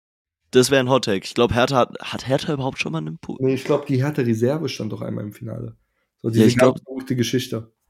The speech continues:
Speaker 1: Stimmt, ja, ja, sowas war's. Aber der, ja, genau, genau, die Hertha Reserve stand gegen Leverkusen damals.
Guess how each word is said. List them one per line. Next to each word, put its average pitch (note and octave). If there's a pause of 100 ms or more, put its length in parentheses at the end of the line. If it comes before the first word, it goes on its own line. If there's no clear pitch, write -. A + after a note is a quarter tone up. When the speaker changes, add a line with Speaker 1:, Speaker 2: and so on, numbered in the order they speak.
(180)
Speaker 1:
Stimmt, A#2+
ja, G2+
ja, G2+
sowas G#2
war's. F#2 (540)
Aber G2
der, G2+ (340)
ja, C3+
genau, E3
genau, D3+
die A#2+
Hertha C3
Reserve A#2
stand A#2+
gegen G#2+
Leverkusen G2
damals. F#2+